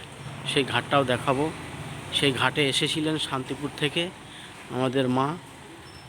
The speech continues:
মসমুদ্দিনী। সেই মায়ের টোটালি এটা আটচালা করা, মায়ের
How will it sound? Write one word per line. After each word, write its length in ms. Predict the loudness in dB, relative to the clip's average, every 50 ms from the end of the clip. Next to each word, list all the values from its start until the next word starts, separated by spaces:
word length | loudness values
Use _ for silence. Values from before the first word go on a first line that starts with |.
| -10 -4 0
মসমুদ্দিনী। 680 | 2 4 4 4 2 2 2 2 2 2 2 2 0 -2 -6 -10 -14 -16 -16 -18 -18 -18 -18 -16 -16 -16 -16 -16 -16 -14 -14 -14 -14 -14 -14 -14 -14 -10 -8
সেই 300 | -6 -6 -4 -2 0 2
মায়ের 380 | 4 4 4 4 4 4 4 2 -2 -8 -12 -14 -14 -8 -6
টোটালি 380 | -6 -2 0 0 0 2 0 0
এটা 200 | 0 0 2 2
আটচালা 460 | 2 2 0 0 -2 0 0 0 -2 -2 -6
করা, 220 | -6 -4 -4 -6 -8 -10 -14 -14 -14 -14 -14 -14 -14 -14 -14 -14 -14 -12 -8 -4
মায়ের 400 | 0 2 4 4 4 4 2